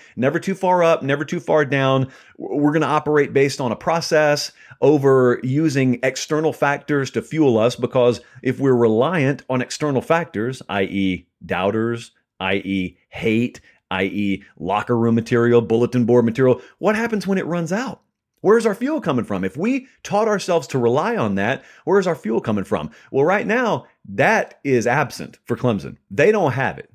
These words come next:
They may beat Ohio State Friday night. I'm picking them to win, but I'm telling you, in the lead up,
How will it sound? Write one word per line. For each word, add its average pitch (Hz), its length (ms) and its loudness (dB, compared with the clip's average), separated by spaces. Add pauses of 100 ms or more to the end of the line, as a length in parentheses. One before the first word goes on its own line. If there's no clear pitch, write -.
(100)
They 185 180 4
may 185 200 0
beat 135 280 0
Ohio 110 460 0
State 113 280 -2
Friday 98 280 -4
night. 104 240 -2
I'm 156 160 -2
picking 156 340 0
them 107 140 -2
to 90 100 -8
win, 107 400 -4 (180)
but - 120 0
I'm 165 80 0
telling 170 240 0
you, 147 100 0
in 143 140 0
the 120 100 4
lead 160 300 2
up, 107 320 -2